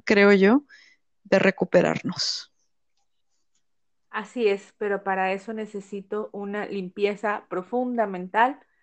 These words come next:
Speaker 2: porque estamos muy contaminados, ¿no? O sea, primero deja-, tenemos que limpiar toda esa creencia que viene desde el exterior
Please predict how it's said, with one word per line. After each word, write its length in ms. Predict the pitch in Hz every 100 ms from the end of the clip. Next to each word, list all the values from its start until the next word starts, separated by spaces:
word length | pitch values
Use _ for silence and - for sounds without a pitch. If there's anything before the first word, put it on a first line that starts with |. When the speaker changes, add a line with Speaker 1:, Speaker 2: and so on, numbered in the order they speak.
| _ _ _ _
Speaker 2:
porque 260 | - 214 226
estamos 460 | 226 240 233 247 240
muy 180 | 240
contaminados, 880 | 233 233 226 208 190 185 175 175 165
¿no? 260 | 190 208 202 -
O 80 | 196
sea, 140 | 214
primero 460 | 202 202 208 214 220
deja-, 380 | 220 214 214 208 -
tenemos 560 | 208 196 208 208 214 -
que 380 | 214 220 233 _ _
limpiar 680 | - 214 202 - 220 208 214 _ _ _ _ _ _
toda 340 | 233 240 240
esa 260 | 240 254 233
creencia 420 | 208 208 214 226
que 100 | 214
viene 280 | 202 196 202
desde 300 | 202 196 190
el 80 | 185
exterior 560 | 185 _ 185 202 285